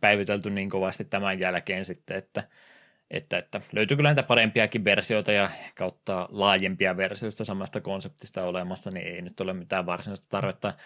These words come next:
niitä alkuperäistä ruveta pelaamaan, mutta jos nyt sattuu olemaan jotain alustaa, mistä ne jo entuudestaan löytyy ja haluaa sitten tutustua ihan perusversioon tästä pelistä, niin molemmat toimii edelleenkin yhtä hyvin kuin ne silloin aikanansakin, että ei ole siinä mielessä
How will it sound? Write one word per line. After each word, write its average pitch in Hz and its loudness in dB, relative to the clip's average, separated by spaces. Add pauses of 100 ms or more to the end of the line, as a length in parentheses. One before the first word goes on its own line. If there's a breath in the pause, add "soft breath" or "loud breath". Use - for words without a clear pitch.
(260 loud breath)
niitä 98 -4
alkuperäistä 147 4
ruveta 120 0
pelaamaan, 120 0
mutta - -12
jos 147 -6
nyt - -16
sattuu 147 -4
olemaan 127 0
jotain 117 2
alustaa, 110 -2
mistä 110 -4
ne 110 -2
jo 107 0
entuudestaan 104 0
löytyy 92 -2
ja 95 2
haluaa 98 -2 (400 loud breath)
sitten 95 -6
tutustua 98 -2
ihan 95 -2
perusversioon 101 0
tästä 95 -6
pelistä, 87 -8
niin 95 -12 (100)
molemmat 151 -6
toimii 113 -2
edelleenkin 98 -2
yhtä 92 -4
hyvin 90 -6
kuin 90 -10
ne 90 -6
silloin 98 -6
aikanansakin, 92 -6
että - -10 (140)
ei - -6
ole 185 2
siinä 101 -4
mielessä 104 -6